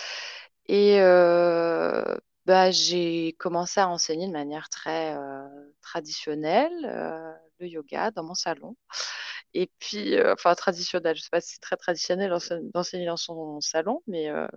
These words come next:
j'ai commencé à enseigner à des, à des élèves, euh. Et puis, euh, il y a quelques années, euh, j'ai lancé une chaîne de, de yoga sur YouTube. Et depuis, ben, j'enseigne, euh, presque à,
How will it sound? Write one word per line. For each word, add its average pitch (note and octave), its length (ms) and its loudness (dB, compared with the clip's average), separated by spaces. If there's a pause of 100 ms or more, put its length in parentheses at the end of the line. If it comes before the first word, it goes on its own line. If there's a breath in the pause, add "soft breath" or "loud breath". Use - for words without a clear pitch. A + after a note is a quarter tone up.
(360)
j'ai - 180 -12
commencé D#3 440 -8
à E3 60 -8
enseigner D#3 440 -12
à C#3+ 40 -10
des, C3 300 -14
à C#3 100 -16
des B2+ 360 -16 (100)
élèves, C#3 260 -12 (120)
euh. - 40 -18 (1300 loud breath)
Et F#3 100 -2
puis, A3 380 2
euh, F3+ 460 10
il E3+ 140 -10
y F3+ 100 2
a E3+ 380 6
quelques F3+ 420 -4
années, F3+ 600 -4 (100)
euh, D#3 300 -2
j'ai D3+ 120 -8
lancé E3 280 -8
une F3 120 -10
chaîne F3 300 -6
de, D3 340 -12 (280)
de C#3+ 440 -14
yoga F#3 340 0
sur A#3+ 240 -6
YouTube. A3 480 -4 (1800 loud breath)
Et G#3 760 6
depuis, G3+ 540 0
ben, F3+ 840 6
j'enseigne, E3+ 640 0
euh, D3 340 -2
presque - 340 -8
à, D3 260 -6